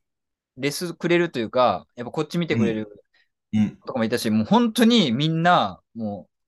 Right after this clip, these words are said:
Speaker 1: 可愛いし、やっぱ変わる変わる、ここの上手に来るんで、
Speaker 2: うん。
Speaker 1: ビヨンズってどんだけメンバー強いんだと。全員がもう強キャラじゃないですか。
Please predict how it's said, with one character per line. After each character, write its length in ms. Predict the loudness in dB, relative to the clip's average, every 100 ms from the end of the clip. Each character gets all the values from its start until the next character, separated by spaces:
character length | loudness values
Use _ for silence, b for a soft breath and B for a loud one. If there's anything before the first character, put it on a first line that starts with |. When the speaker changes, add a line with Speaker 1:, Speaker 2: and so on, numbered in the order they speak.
| _
Speaker 1:
可 200 | -8 0
愛 200 | 2 2
い 40 | 0
し、 380 | -2 0 0 -2
や 80 | -6
っ 40 |
ぱ 80 | -2
変 120 | 4
わ 80 | 4
る 80 | 4
変 60 | 2
わ 60 |
る、 80 | 0 -6 _
こ 120 | -14 -8
こ 100 | -6
の 200 | -8 -8
上 220 | -6 -4
手 80 | -4
に 80 | -6
来 100 | -4
る 80 | -4
ん 140 | 0
で、 360 | 2 2 0 -10 _ _ _ _ 0
Speaker 2:
う 80 | 0
ん。 20 |
Speaker 1:
ビ 140 | 0
ヨ 200 | -2 -2
ン 60 | -4
ズ 80 | -6
っ 20 |
て 120 | -10
ど 180 | -6 -4
ん 140 | -4
だ 140 | -4 -2
け 440 | 0 0 -2 -8 _ _ _ _
メ 180 | -2 2
ン 140 | 2
バ 140 | 2 0
ー 40 |
強 320 | -4 -6 -4
い 60 | -4
ん 60 |
だ 100 | -6
と。 180 | -12 -20 _ _ _ _
全 420 | -6 2 2 4
員 140 | 2 2
が 120 | 4
も 140 | 4
う 80 | 2 -4 _ -20 _
強 220 | -2 0
キ 120 | 2 0
ャ 20 |
ラ 80 | 0
じ 60 |
ゃ 20 |
な 60 | -2
い 40 |
で 40 | -6
す 80 | -10
か。 200 | -18